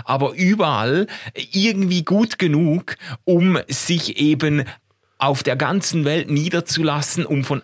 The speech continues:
allem irgendwie, also der frisst fast alles, der verarbeitet fast alles und was er nicht zustande kriegt von Hand, das, ähm, er, erschließt er sich durch die Herstellung von Werkzeugen und so.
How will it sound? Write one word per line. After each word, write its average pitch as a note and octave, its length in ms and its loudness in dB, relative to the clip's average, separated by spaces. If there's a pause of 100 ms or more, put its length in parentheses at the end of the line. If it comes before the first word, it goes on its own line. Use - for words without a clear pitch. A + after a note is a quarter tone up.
(140)
allem E3+ 360 0
irgendwie, D3+ 440 0
also C#3 180 -2
der C3 220 -2
frisst - 480 -2
fast - 440 -4
alles, D#3+ 460 0
der B2+ 160 -2
verarbeitet F3 840 -2
fast - 340 -4
alles D#3 320 0 (320)
und C3 180 -2
was D3+ 220 0
er D3 160 -4
nicht D3 240 -2
zustande D#3+ 560 0
kriegt E3+ 460 -4
von - 240 -2
Hand, D3+ 320 0 (420)
das, D#3 320 0 (280)
ähm, C#3 360 0 (160)
er, C3+ 480 0 (320)
erschließt C#3 720 0
er D3 140 0
sich C#3 380 -2
durch D#3 280 2
die D3 140 -2
Herstellung C#3 600 0
von B2 200 -2
Werkzeugen E3 800 0
und D#3+ 120 0
so. D#3+ 220 0